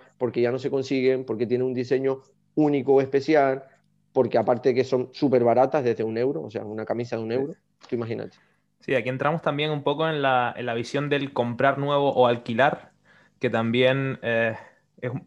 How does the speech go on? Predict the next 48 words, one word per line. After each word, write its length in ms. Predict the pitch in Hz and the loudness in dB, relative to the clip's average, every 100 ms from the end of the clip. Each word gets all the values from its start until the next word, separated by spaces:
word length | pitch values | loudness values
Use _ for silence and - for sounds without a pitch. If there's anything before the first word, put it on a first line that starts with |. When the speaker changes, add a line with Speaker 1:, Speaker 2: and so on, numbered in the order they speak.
| _ | _
Speaker 2:
pasa 180 | 120 139 | -4 -2
un 80 | 135 | -2
poco 180 | 135 127 | 2 2
lo 60 | |
Speaker 1:
También. 160 | 139 143 | 2 -2
Speaker 2:
mismo, 180 | 139 120 | -4 -6
¿no? 120 | 98 - - - | -8 -16 -20 -20
La 140 | - 110 | -14 -10
gente 180 | 120 127 | -8 -4
quiere 160 | 131 | -2
comprarse 320 | 127 127 123 | -2 -2 -4
un 60 | 127 | 0
coche 260 | 127 123 123 | 0 0 -2
nuevo 260 | 139 160 | -2 -2
en 80 | 151 | -2
vez 120 | 135 | 0
de 360 | 127 117 113 - | 2 2 0 -4
<laughs> 600 | - - - - - - | -8 -12 -12 -16 -12 -8
alquilar 320 | 117 117 117 | -4 0 0
solo 160 | 131 127 | 2 2
unos 120 | 120 | 0
meses, 240 | 127 131 | -2 -2
a 60 | 120 | -2
lo 80 | 113 | -4
mejor, 320 | 110 117 117 | -4 -6 -4
que, 220 | 117 104 | -6 -6
que 80 | 104 | -6
a 40 | |
lo 80 | 101 | -8
mejor 280 | 101 101 - | -8 -12 -10
le, 300 | 107 104 98 - | -8 -6 -8 -12
le 140 | 107 | -10
viene 180 | 104 98 | -10 -10
bien. 160 | 92 - - - - - 190 | -14 -16 -20 -14 -14 -14 2
Bueno. 140 | 170 120 | 4 4
Speaker 1:
Esa 120 | 170 | 4
es 60 | |
otra, 260 | 175 190 123 | 4 4 2
el, 120 | 110 - _ | 0 -6 _
esa 220 | 123 170 | 0 2
es 60 | 160 | 2
otra, 200 | 180 131 | 2 0
el 80 | 101 | 0
tema 220 | 127 131 | 0 0
de 60 | |
alquiler 360 | 123 131 120 131 | 0 0 0 2
aquí 260 | 113 123 123 | 0 -2 -2
en 480 | 110 104 101 - | -4 -8 -12 -16